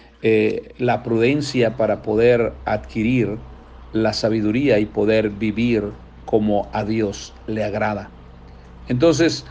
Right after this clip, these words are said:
ah, encontramos que dice, "Para entender sabiduría". Es muy interesante esta palabra,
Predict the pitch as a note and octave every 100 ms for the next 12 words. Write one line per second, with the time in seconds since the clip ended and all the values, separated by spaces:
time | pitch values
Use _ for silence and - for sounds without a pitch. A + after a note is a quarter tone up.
0 | - - - C3 B2+ B2+ - C#3 C3 C3+
1 | C3 D3 D#3+ C3+ - A#2+ G#2+ - - D3
2 | D#3 D#3+ C#3+ C3 C3 C3 C3 B2 B2+ E3+
3 | E3 - C#3 C3 A2+ A2+ C3 A#2 A2+ -
4 | D3+ F3+ E3+ B2+ A#2+ D3 D#3 - C3+ C3+
5 | B2 A#2 A2+ G#2+ F#2 -